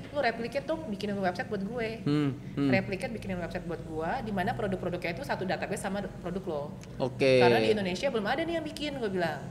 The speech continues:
Speaker 2: Ah,
Speaker 1: Yang
Speaker 2: ah.
Speaker 1: bisa, eh, jualan produk selengkap ini. Akhirnya, jadi yang mem-, membuat gue unik adalah dulu
Speaker 2: Lengkapnya
Speaker 1: nggak
Speaker 2: itu?
Speaker 1: Lengkapnya, jadi grosir fashion online,
Speaker 2: Hmm, hmm.
Speaker 1: jualan fashion aksesoris dengan tiga puluh ribu S K U,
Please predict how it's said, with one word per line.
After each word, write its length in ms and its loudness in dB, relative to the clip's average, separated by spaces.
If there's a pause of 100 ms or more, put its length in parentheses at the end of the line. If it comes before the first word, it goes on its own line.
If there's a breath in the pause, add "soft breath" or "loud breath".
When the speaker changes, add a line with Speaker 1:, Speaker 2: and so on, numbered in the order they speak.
Speaker 2:
Ah, 320 4
Speaker 1:
Yang 160 4
Speaker 2:
ah. 80 4
Speaker 1:
bisa, 180 0 (140)
eh, 120 0 (120)
jualan 320 0
produk 180 -4
selengkap 320 -2
ini. 220 -4
Akhirnya, 480 -2
jadi 320 0
yang 80 -4
mem-, 160 -4 (260)
membuat 380 0
gue 100 0
unik 380 -2
adalah 320 0 (800)
dulu 180 -2
Speaker 2:
Lengkapnya 400 8
Speaker 1:
nggak 80 8
Speaker 2:
itu? 140 8 (240)
Speaker 1:
Lengkapnya, 540 2 (100)
jadi 180 -2
grosir 460 -2
fashion 260 -2
online, 460 2
Speaker 2:
Hmm, 80 -6
hmm. 80 -6
Speaker 1:
jualan 360 4 (120)
fashion 320 -2
aksesoris 720 -4 (400 loud breath)
dengan 320 0
tiga 320 2
puluh 240 0
ribu 240 2
S 160 2
K 320 2
U, 240 2